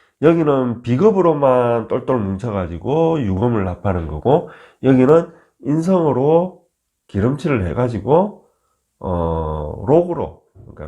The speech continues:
록이라기보다는 어쨌든 내가 유금을 합하는 거예요. 그래가지고 이 차이가 크게 별로 안 날 것 같지만은,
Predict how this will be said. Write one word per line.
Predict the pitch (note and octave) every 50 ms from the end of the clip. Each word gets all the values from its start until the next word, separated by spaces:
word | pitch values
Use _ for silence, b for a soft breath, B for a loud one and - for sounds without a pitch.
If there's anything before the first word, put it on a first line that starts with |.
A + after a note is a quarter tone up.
| G2
록이라기보다는 | A2+ C3+ D3 D3 D3 C3 A#2 G#2 F2+ E2+ E2 E2 - D#2 D2+ D#2 D2 - b b b b b b b b
어쨌든 | B2+ D3+ F3+ F3+ D3+ C3+ A#2 F2+
내가 | D#2 F2+ F#2 F2 F2 G2+ A#2+ B2 A2+ D2+ D2+ E2 F#2+ G#2 - _ _ _ _ _ _ _ _ -
유금을 | F#2+ F2 F#2 A2 A#2 G2 E2 F2
합하는 | G2 - - A2 F2 D#2+ C#2+
거예요. | - F#2
그래가지고 | - F3 F#3 E3 C3 G#2 G2 - C#3 B2+ F#2 D2 - - _ _ _ _ _ _ _ _ _ _ _ _ _ _ _ _ _ _ - B B B B B B B B B B B
이 | - D#3+
차이가 | - G3+ G3 F3+ D#3 D3+ D3 D3 C#3 A2+ F#2 F2 -
크게 | - F#3 F#3+ F3+ G3 F#3
별로 | E3+ E3+ F#3 G3 F#3+ F#3 F#3 F3+ F3 F3 E3
안 | C3 A#2+ C3 E3+
날 | F#3+ G3+ G3+
것 | - E3
같지만은, | C#3+ B2 G#2+ - - B2 A#2 A#2 B2+ C#3+ C3+ A2 E2 D2+ D#2